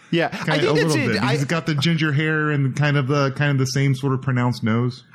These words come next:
Speaker 1: I will say that the, like, weirdly, I think watching him helps sell it, and it's,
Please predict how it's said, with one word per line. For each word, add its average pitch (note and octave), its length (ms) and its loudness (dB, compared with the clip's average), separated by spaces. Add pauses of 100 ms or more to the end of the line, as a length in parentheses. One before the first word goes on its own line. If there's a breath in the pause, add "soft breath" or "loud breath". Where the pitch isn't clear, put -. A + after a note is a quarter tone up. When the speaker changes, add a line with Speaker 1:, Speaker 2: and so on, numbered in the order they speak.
Speaker 1:
I B3 60 2
will F#4+ 200 4
say G#4 200 2
that A#3 200 -2
the, F#3+ 220 0
like, E3 180 0
weirdly, G3+ 560 2
I D#3+ 80 0
think F#3+ 260 0
watching C3+ 500 2
him B2+ 220 4
helps A#2 300 -2
sell A#2 260 0
it, E2+ 220 -2
and C3 160 0
it's, B2+ 320 -4